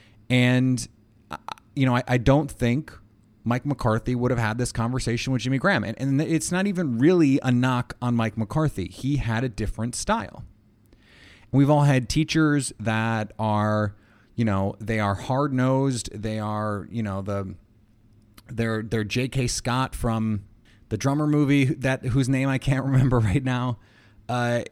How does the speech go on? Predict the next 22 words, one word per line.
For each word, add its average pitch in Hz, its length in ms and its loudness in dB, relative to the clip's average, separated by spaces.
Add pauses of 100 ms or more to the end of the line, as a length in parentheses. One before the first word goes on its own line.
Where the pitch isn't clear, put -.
(120)
you 151 100 2
know, 113 200 2
they're, 131 240 2
they're 135 160 0
taskmasters, 117 960 -4
and 135 100 0
they're 147 240 0
able 160 380 4
to 131 400 0
extract - 880 -6 (260)
a 117 60 -2
level 117 480 -2
of, 104 280 -4
of 107 280 -6
play 110 420 -2
or, 95 540 -4
or, 95 520 -4 (480)
um, 87 800 -4
you 107 120 -4
know, 92 240 -4
academic 107 520 -4
performance 101 920 -2